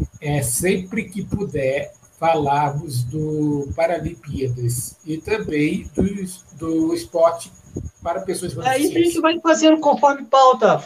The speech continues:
Speaker 2: Ah, a gente
Speaker 1: Exato.
Speaker 2: vai organizar isso conforme pauta, a gente vai fazer isso. Mas antes que eu me esqueça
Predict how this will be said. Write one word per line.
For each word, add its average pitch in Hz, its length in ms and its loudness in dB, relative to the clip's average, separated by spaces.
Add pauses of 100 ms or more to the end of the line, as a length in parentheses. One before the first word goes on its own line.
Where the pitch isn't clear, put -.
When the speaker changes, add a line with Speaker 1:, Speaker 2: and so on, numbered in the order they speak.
(320)
Speaker 2:
Ah, 160 240 4
a - 40 -16
gente 143 220 0
Speaker 1:
Exato. 165 40 2
Speaker 2:
vai 220 160 8
organizar 202 480 4
isso 208 100 0
conforme 202 340 -2
pauta, 202 380 6
a 214 40 0
gente 226 160 -6
vai 233 120 -6
fazer 233 260 -2
isso. 151 300 -4 (400)
Mas 202 200 6
antes 285 140 2
que 311 60 -2
eu 254 40 -2
me 240 60 0
esqueça 247 580 0